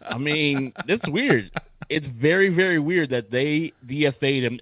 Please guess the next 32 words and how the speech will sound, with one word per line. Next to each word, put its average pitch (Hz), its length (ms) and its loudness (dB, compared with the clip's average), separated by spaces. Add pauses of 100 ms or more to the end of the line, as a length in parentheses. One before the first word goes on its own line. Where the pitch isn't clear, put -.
Everybody 147 760 2
who's 131 420 -4
a 120 60 0
White 117 260 -4
Sox 120 220 -4
fan 110 320 -2 (300)
pretty 151 180 -2
much 123 180 -2
saw 113 300 -2
that 107 100 -4
Adam 104 300 -4
Eaton 101 260 -10
wasn't 98 380 -8
the 107 80 -6
guy 90 400 -8 (240)
that 87 180 -8
left 104 300 -6
here 104 280 -4
or 101 180 -6
that 98 140 -10
helped - 400 -8
Washington 104 600 -8
to 104 240 -6
a 92 100 -6
World 101 320 -4
Series 98 320 -6
championship. 101 680 -8 (500)
That 110 200 -2
guy 107 200 2
is 90 180 -2
way 110 320 4
gone. 95 380 -2